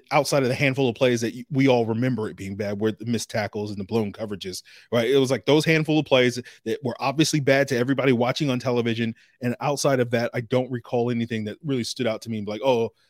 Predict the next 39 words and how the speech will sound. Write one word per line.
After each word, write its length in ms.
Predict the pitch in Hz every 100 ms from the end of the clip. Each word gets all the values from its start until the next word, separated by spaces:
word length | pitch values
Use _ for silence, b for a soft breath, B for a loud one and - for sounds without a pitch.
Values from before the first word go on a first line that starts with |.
| _ -
our 80 |
safeties 380 | 123 135 117 117
are 40 | 113
playing 300 | 127 117 104
poorly," 480 | 123 113 107 104 - _ _
in 100 | 131
addition 460 | 120 - 131 - 117
to 120 | 127
those 220 | 107 101
plays. 380 | - 113 107 -
It's 100 | 113
just 240 | - 113 -
those 240 | 117 117
plays, 460 | - 110 104 101 -
they 100 | 113
obviously 460 | 101 104 104 104 98 b b
messed 320 | 117 107 - 107
up, 240 | 101 b b b
missed 200 | 107 110
some 140 | 117 107
tackles, 380 | 110 101 104 -
took 180 | 113
some 140 | - 110
bad 240 | 107 104
angles, 460 | 104 98 101 95 - b b -
you 140 | 110
know, 200 | 95 85
blew 240 | 87 123 117
some 160 | 107
coverages, 580 | 101 107 101 95 95 - - 110
and 120 | 107
that's 220 | 92 -
about 260 | 87 80 -
it. 120 | - b b b -
Um, 380 | 123 120 123 - _
as 180 | 190 208
for 100 | 190
Troy 280 | - 180 147
Anderson, 640 | 165 170 147 147 123 117